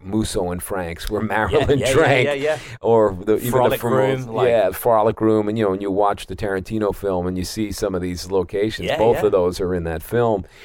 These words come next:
Speaker 1: Um, you can go to Gil Turner's liquor store, where Humphrey Bogart <laughs> probably bought a drink, or the Roxy, where they filmed, you know, Rock and Roll High School, um, yeah, there's a lot of that that gets retained. I mean, I hear changes, you know, are coming at certain places, the rainbow, the baked potato.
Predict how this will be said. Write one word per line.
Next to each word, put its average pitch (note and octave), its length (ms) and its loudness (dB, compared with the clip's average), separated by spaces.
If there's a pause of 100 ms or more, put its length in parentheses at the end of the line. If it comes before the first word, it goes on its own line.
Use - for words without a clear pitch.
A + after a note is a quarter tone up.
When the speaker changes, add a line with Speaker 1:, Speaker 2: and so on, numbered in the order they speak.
(280)
Speaker 1:
Um, F2+ 260 0
you F#2+ 80 -4
can G#2 80 -8
go G2+ 160 2
to F#2+ 80 2
Gil G2 280 0
Turner's G#2 500 -2
liquor A2 240 0
store, F#2 260 -2
where E2+ 120 0
Humphrey G#2 280 -4
Bogart G2 500 2
<laughs> - 20 -20
probably A#2+ 360 -2
bought G2 260 0
a F#2+ 40 -2
drink, F#2 180 -4
or B2 80 6
the C#3 100 4
Roxy, D3+ 460 2
where G2+ 160 2
they G2+ 80 4
filmed, G#2+ 460 -2
you A2 80 -2
know, G2 120 0
Rock F#2+ 240 0
and G2+ 80 -8
Roll G2 100 -4
High G#2 120 -2
School, G#2 340 -2 (520)
um, F#2 640 -2
yeah, A2 240 2
there's F#2+ 200 2
a A2 60 0
lot G2 360 0
of F#2+ 60 -8
that F2 180 -2
that E2+ 180 -6
gets E2+ 280 -6
retained. D#2+ 520 -8
I D2+ 100 -6
mean, F2 180 -6
I E2+ 100 -6
hear F2+ 180 -6
changes, E2+ 520 -8
you F2 120 -10
know, D#2+ 80 -10
are C#2 120 -10
coming A2 440 -2
at C2+ 140 -12
certain F2 240 -10
places, F2+ 360 -4
the G2+ 80 -6
rainbow, F#2 580 0
the F2 80 -2
baked F#2 220 0
potato. F#2 400 -4